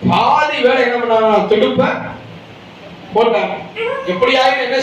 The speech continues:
செஞ்சிடணும்? கரை சேர்த்து விடணும்னு துடுப்பு போட்டாங்க. ஆனா கடலின் மேல் நடந்து வந்த படகில ஏறின அடுத்த வசனம் சொல்லுது, உடனே அவர்கள் கரையேற்றினார்கள். சத்தமா நல்ல சொல்லுங்களேன்.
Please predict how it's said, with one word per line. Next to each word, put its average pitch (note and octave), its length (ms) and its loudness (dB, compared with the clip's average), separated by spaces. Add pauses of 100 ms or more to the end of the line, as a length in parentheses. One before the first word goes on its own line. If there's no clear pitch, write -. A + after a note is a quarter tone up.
செஞ்சிடணும்? B3 500 0 (600)
கரை A3+ 240 2 (160)
சேர்த்து C4+ 380 2
விடணும்னு C4+ 460 0
துடுப்பு C4+ 360 0
போட்டாங்க. A3 340 2 (680)
ஆனா E3 160 -4 (520)
கடலின் B3 540 0
மேல் A#3+ 280 4
நடந்து A#3+ 420 2
வந்த G#3 200 0 (960)
படகில B3 480 2 (340)
ஏறின A#3+ 380 2 (240)
அடுத்த A3+ 300 2 (120)
வசனம் A3+ 400 0
சொல்லுது, F#3 340 6 (580)
உடனே G#3+ 340 4 (160)
அவர்கள் E3 380 -2
கரையேற்றினார்கள். D3+ 1000 0 (140)
சத்தமா F3 380 0
நல்ல E3+ 260 4 (160)
சொல்லுங்களேன். E3 480 0